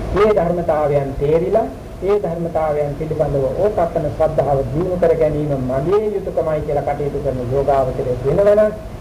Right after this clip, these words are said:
ශෝක පරිද්දවාන සමතික්කමාය, දුක්ඛ දෝමනස්සක්කමාය කියන මේ ප්‍රධාන වැඩ කොටසට මුල පුරන්න පටන් අර ගන්නවා. තේරුම් අර ගන්නවා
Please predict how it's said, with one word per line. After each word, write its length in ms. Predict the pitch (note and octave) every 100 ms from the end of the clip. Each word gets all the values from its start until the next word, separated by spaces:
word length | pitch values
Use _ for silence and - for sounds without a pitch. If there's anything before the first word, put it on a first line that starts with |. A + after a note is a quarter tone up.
| -
ශෝක 240 | F3 E3 E3
පරිද්දවාන 640 | D3+ E3+ D#3+ D#3 D3+ D3 C#3+
සමතික්කමාය, 840 | C#3+ C#3+ C#3+ C#3 C3+ C3 C#3+ D3 C#3+
දුක්ඛ 260 | E3 -
දෝමනස්සක්කමාය 1200 | - D#3+ F3 E3 D3+ D#3 D3 - C3 C3 D3 D#3 D3+
කියන 240 | D3 D3+ D3
මේ 180 | C#3+ C#3+
ප්‍රධාන 420 | C#3 C3+ C3 C3
වැඩ 220 | A#2+ B2 D#3+
කොටසට 420 | E3 C#3+ D3 D3 C#3+ C#3
මුල 180 | F3+ F#3+
පුරන්න 300 | E3+ F3 G3
පටන් 380 | G#3 F#3+ D3+
අර 100 | C3
ගන්නවා. 360 | A#2+ A2 G#2+ - - - -
තේරුම් 380 | - A3+ F#3+ D3+
අර 120 | D#3 F3
ගන්නවා 460 | E3 D#3 D3+ D3+